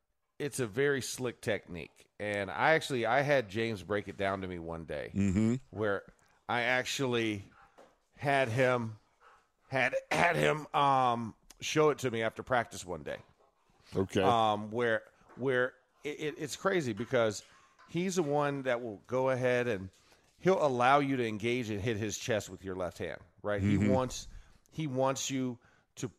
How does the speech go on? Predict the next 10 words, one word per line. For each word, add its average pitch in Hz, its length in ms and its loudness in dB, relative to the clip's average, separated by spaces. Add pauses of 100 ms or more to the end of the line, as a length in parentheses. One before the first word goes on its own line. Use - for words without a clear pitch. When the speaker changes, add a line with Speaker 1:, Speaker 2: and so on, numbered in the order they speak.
(200)
Speaker 1:
to 127 120 -6
put - 260 -4
your 156 80 0
hand 135 240 0
into 123 160 -2
his 110 160 0
chest, 131 340 2
and 110 140 -4
then 110 160 0 (560)
as 160 720 2